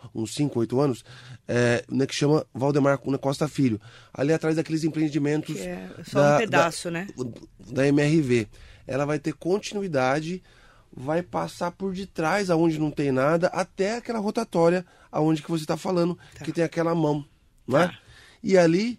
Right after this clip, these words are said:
Speaker 1: liga também, vai ter um viaduto por de cima do, lá, lá do trilho.
Speaker 2: Ali é o outro viaduto.
Speaker 1: É. O que que vai ser importante esse viaduto, Marilei?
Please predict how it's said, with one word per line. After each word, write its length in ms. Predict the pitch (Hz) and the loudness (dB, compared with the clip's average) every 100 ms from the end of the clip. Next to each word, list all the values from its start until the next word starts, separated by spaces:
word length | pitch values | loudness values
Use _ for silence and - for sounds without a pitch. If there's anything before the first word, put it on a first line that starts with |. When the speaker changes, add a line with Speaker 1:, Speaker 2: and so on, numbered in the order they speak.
| _ | _
Speaker 1:
liga 460 | - 139 190 226 196 | -8 -4 -2 -2 -6
também, 500 | - 170 156 170 220 | -2 -2 0 0 0
vai 140 | 190 | -2
ter 100 | 170 | -2
um 140 | 170 160 | 0 0
viaduto 500 | 151 127 123 185 190 | 2 0 0 -4 -4
por 160 | 175 | -8
de 80 | 160 | -8
cima 280 | 143 - 180 | -8 -4 -2
do, 280 | 165 180 - - | -2 -6 -10 -16
lá, 240 | - 123 143 - 107 - | -4 -2 -2 -4 -10 -2
lá 100 | 135 | -2
do 100 | 160 | -2
trilho. 240 | 156 143 | 0 0
Speaker 2:
Ali 140 | 170 | 2
é 80 | 180 | 0
o 60 | 196 | 0
outro 240 | 190 196 | -2 -4
viaduto. 440 | 196 196 156 - 117 | -8 -8 -12 -6 -2
Speaker 1:
É. 160 | 113 - - - | -2 -4 -12 -10
O 100 | - | -6
que 120 | 139 | -4
que 80 | 226 | -2
vai 160 | 214 196 | 2 2
ser 100 | 202 | 2
importante 540 | 180 175 156 170 165 | 4 4 4 2 2
esse 160 | 156 160 | 0 2
viaduto, 360 | 160 131 123 | 4 4 0
Marilei? 400 | 110 107 107 107 | 0 0 2 0